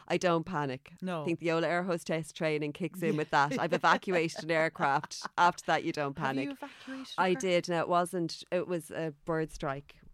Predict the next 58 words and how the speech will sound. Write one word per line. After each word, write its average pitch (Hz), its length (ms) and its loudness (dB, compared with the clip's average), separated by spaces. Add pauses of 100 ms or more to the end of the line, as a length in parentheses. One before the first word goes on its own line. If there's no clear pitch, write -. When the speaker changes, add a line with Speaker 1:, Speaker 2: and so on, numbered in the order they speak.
(160)
Speaker 1:
Yeah, 170 260 -2
we 165 140 -4
had 175 160 0
Speaker 2:
Okay. - 40 -10
Speaker 1:
to 143 80 -14
turn 151 280 -4
off 143 320 -4
one 139 120 -10
of 139 120 -12
the - 140 -12
engines, 143 360 -12
so 151 80 -8
we 143 80 -6
had 147 160 -8
to - 60 -18
do 147 140 -6
a 143 40 -8
belly. 143 400 -4
Yeah. 143 320 -2
So, 175 220 0
yeah, 160 340 0
I, 180 320 2
I've, 196 180 -2
and 180 140 2
it 185 80 -4
was 180 160 -4
my 170 160 -4
first 180 320 -4
day 156 220 -2
as 151 260 -6
a - 40 -10
senior. 151 500 -4
I 151 180 -2
was 156 240 -8
in 147 80 -4
charge 147 300 -2
of - 60 -20
the - 60 -12
flight. - 380 -2
Speaker 2:
<laughs> - 20 -2
Oh, 269 120 2
Speaker 1:
You 214 80 -4
couldn't 269 340 8
make 226 240 8
it 226 100 4
up. 202 280 8
Speaker 2:
God. 233 140 0
<laughs> - 340 -2
Speaker 1:
So 240 100 -4
after 339 340 6
you've 269 160 -2
done 214 240 0
that, 165 420 2
Speaker 2:
Yeah. 175 360 -2
Speaker 1:
nothing 190 320 -2
really 143 260 -2
scares 123 380 -6
you. 202 60 -4